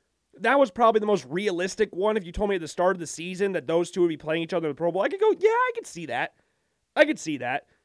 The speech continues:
Based off what I was expecting, I knew, like, the Lions, I expected them to be better than what they were last year. I think everybody expected that. They were gonna be competitive. Like, they were competitive in almost every game last year.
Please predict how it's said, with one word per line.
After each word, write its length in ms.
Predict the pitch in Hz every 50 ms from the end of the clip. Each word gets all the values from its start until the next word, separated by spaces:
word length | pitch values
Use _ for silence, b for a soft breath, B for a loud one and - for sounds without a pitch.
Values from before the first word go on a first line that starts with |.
| _ _ _ _ _ _ -
Based 240 | 240 277 294 226
off 140 | 294 294 220
what 160 | 202 240 254
I 160 | 240 240 233 240
was 160 | 226 214 208
expecting, 600 | 185 - - - 214 202 - - 233 226 214 151
I 120 | 165 226
knew, 160 | 269 311 285 - -
like, 200 | 240 247 226 165
the 80 | 247 233
Lions, 360 | 208 208 226 226 240 233 214
I 40 | 185
expected 320 | 170 - - 185 156 -
them 120 | 170 170
to 60 | 165 156
be 100 | 156 156
better 220 | 143 139 139 143
than 80 | 147 143
what 100 | 143 131
they 80 | 143
were 160 | 135 131 131
last 300 | 123 113 107 104 - - -
year. 200 | 107 120 135 - -
I 40 |
think 140 | 160 175 165
everybody 360 | 160 180 185 180 165 165 160
expected 400 | 156 151 - - 139 123 - -
that. 120 | 127 131 143
They 80 | 175
were 80 | 185 202
gonna 160 | 214 226 226
be 80 | 226 202
competitive. 640 | 220 208 - - - 175 139 120 113 117 139 - _ _ _ _ _ _ _ _ -
Like, 120 | 202 233
they 80 | 277 294
were 60 | 285
competitive 480 | 294 277 233 247 277 294 285 269 233
in 120 | 226 214 214
almost 260 | 208 202 185 - - -
every 260 | 208 214 196 190 190
game 260 | 180 180 190 180 151 143
last 420 | 151 175 196 226 233 - - -
year. 200 | 110 107 - -